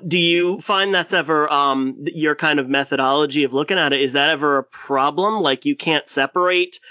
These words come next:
um, or, or it becomes distracting thinking too much about how it was written and not immersing yourself enough in the story? Or is it just that's the way you read?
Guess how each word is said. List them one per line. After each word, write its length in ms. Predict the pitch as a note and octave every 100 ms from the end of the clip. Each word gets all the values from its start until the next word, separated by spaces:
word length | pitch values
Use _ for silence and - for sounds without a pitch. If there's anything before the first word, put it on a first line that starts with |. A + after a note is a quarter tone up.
| - -
um, 640 | - D3 C#3+ C3+ C3 B2+ - _ _ _ - _
or, 180 | D#3+ D3 E3 D#3+
or 40 |
it 80 | D3+
becomes 400 | D#3+ E3+ D#3 -
distracting 680 | C#3+ - D#3 D#3 - F#3 F3
thinking 380 | D#3+ D#3 D3
too 180 | C#3 D#3
much 240 | D3+ D#3 -
about 260 | D3 D3
how 200 | C3 D3+
it 60 | C#3+
was 140 | C#3
written 320 | C3 C#3+ F3+
and 140 | E3+ C3+
not 240 | C#3 C#3
immersing 440 | C3+ C3+ C3+ - C#3+
yourself 380 | C#3 D3 C#3 C#3+
enough 220 | C#3 C#3
in 80 | C3
the 60 |
story? 480 | B2 C3+ D3+ A3 A3+
Or 340 | B2+ A#2 B2+ _ _ _ _ -
is 120 | D3+
it 80 | D3
just 220 | C3 C#3+
that's 240 | - D3 -
the 80 | D3+
way 120 | C#3
you 120 | C3
read? 320 | D#3 C3+ C3